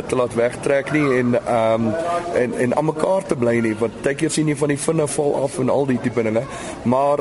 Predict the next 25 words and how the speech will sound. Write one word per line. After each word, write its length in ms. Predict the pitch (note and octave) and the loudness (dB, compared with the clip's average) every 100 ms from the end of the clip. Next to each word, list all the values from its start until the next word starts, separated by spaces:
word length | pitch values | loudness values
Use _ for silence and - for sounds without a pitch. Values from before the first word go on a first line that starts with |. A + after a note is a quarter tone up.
| - | 0
as 200 | C#3+ F3 | 0 2
jy 80 | G3 | 0
hom 140 | E3+ | 2
kan 160 | E3 D3+ | 0 2
kry 220 | D#3+ D3 | 2 2
dat 160 | C3+ | 0
hy 140 | C3 B2 | 2 0
suksesvol 520 | - B2 C3 B2+ B2 | 0 0 -2 0 -2
vlieg, 400 | - E3 C3 - A2 | 0 -2 -2 -2 0
dan 180 | A2+ | 2
natuurlik 420 | B2+ B2+ C3+ B2+ B2 | 0 0 0 0 0
is 120 | A#2 | -2
die 100 | A#2+ | -2
groot 340 | - C#3 B2+ | 0 -2 2
uitdaging 480 | A#2+ A2+ A2+ - A2+ | 0 2 0 0 -2
om 100 | A2 | -2
te 80 | G#2 | -4
sien 320 | G#2+ A#2+ A2 G#2 | -2 0 -2 -4
of 140 | - G#2 | -8 0
jy 80 | A2+ | 0
hom 140 | A2 | 2
die 140 | A2+ | 0
hoogste 400 | G#2+ A2+ A2 - | 2 0 -2 -6
kan 180 | G#2+ F#2+ - | -4 -4 -4
kry. 160 | - | -4